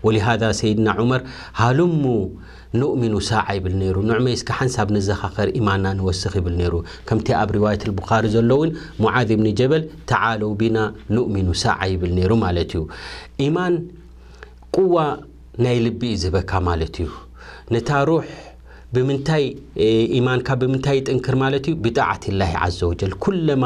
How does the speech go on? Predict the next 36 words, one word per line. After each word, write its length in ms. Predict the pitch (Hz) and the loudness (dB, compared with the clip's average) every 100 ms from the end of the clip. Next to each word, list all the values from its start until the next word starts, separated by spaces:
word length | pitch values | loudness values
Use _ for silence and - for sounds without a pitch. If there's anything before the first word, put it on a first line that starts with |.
| 120 | 2
ጣዓ 240 | 156 160 135 | 2 2 2
ናትካ 300 | 131 120 - | 2 0 0
እንተ 160 | 123 110 | -2 0
ደኣ፣ 180 | 117 87 104 - - - | 2 2 0 -6 -14 0
እ፣ 120 | 117 107 | 2 4
ዝያዳ 300 | 104 143 131 | 4 2 2
እንተ 160 | 117 - | 0 0
ደኣ 140 | 101 90 | 0 0
ትውስኽ 340 | - 117 127 | 0 0 2
እንተ 160 | 120 117 | 0 2
ደኣ 140 | 98 87 | 2 2
ኮይንካ፣ 300 | 113 110 113 107 - | 0 0 2 2 2
ኣብ 200 | 113 107 113 110 | 0 4 4 4
ኸይር፣ 420 | 107 120 113 110 | 4 2 2 2
ኣብ 160 | 107 104 - | 2 2 2
ኢማን፣ 500 | 120 113 113 110 107 104 - - | 4 4 4 4 4 0 -6 -4
ኣብ 120 | 107 | -2
ጽቡቕ 320 | - 110 117 104 | -2 0 0 2
ዘረባ፣ 320 | 113 110 107 | 0 2 4
ኣብ 140 | 107 - | 2 0
ሰናይ 300 | - 123 120 | 0 2 2
ግብሪ 220 | 113 113 | 0 0
እንተ 140 | 113 120 | 0 0
ደኣ 140 | 98 | -2
ትኸይድ 240 | 214 127 - | 0 -2 0
ኮይንካ፣ 220 | 143 139 160 160 - - | 0 2 0 -2 -12 0
ኢማንካ 380 | 127 117 113 113 113 | 2 4 2 2 0
እንዳደልደለ 580 | 120 110 95 95 92 92 95 | 2 2 2 2 2 2 2
እዩ 160 | 95 90 85 | 0 0 -2
ዝኸይድ 380 | 104 98 101 | 0 2 2
ማለት 300 | 98 82 80 | 2 0 0
እዩ። 120 | 95 82 - - | -2 -4 -6 0
ኣዩሃ 300 | 160 151 135 | 2 2 0
ልኢኽዋ፣ 340 | 127 127 - 139 127 - - - | 0 0 0 0 0 -10 -10 -2
ላ 180 | 131 | 0
ሸከ 280 | 131 151 - | 0 -2 -2